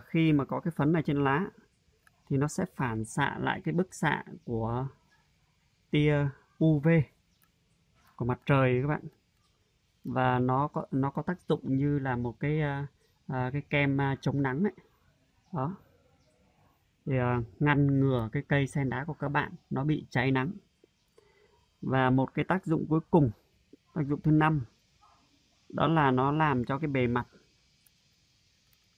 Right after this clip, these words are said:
các bạn, à, vuốt vào các bạn thấy nó rất là trơn. Khi mà có cái phấn này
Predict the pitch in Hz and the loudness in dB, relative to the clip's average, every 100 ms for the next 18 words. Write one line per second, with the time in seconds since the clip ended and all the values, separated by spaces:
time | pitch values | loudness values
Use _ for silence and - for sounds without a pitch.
0 | _ _ - 131 117 120 117 113 113 113 | _ _ -6 -4 -2 -2 -2 -2 -4 -6
1 | 113 117 156 175 156 117 104 131 - - | -8 0 0 0 -4 -6 -6 -6 -8 -4
2 | 127 147 156 - _ _ - 143 180 123 | -2 -2 -4 -8 _ _ -4 -2 -2 -4
3 | - 151 151 - _ _ _ _ _ _ | 2 4 4 2 _ _ _ _ _ _
4 | _ _ 143 127 110 123 147 - 123 156 | _ _ 0 0 -2 -4 -4 -2 0 0
5 | 147 | -2